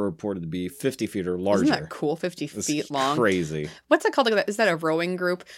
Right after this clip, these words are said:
Speaker 2: Row, row.
Speaker 1: Oh,
Speaker 2: Maybe
Speaker 1: yeah.
Speaker 2: they invented it.
Speaker 1: Yeah, the, the rowing teams and that you see for colleges
Speaker 2: Yeah,
Speaker 1: and
Speaker 2: let's
Speaker 1: stuff
Speaker 2: do
Speaker 1: like
Speaker 2: it.
Speaker 1: that. <laughs>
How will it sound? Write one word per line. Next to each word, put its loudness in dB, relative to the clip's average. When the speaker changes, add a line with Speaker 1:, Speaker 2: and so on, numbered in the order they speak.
Speaker 2:
Row, 4
row. 2
Speaker 1:
Oh, 12
Speaker 2:
Maybe 10
Speaker 1:
yeah. 12
Speaker 2:
they 10
invented 4
it. 0
Speaker 1:
Yeah, 8
the, 6
the 4
rowing 6
teams 0
and -2
that 0
you 2
see 0
for -2
colleges 4
Speaker 2:
Yeah, 2
Speaker 1:
and 2
Speaker 2:
let's -4
Speaker 1:
stuff 0
Speaker 2:
do 4
Speaker 1:
like 4
Speaker 2:
it. -2
Speaker 1:
that. 2
<laughs> -20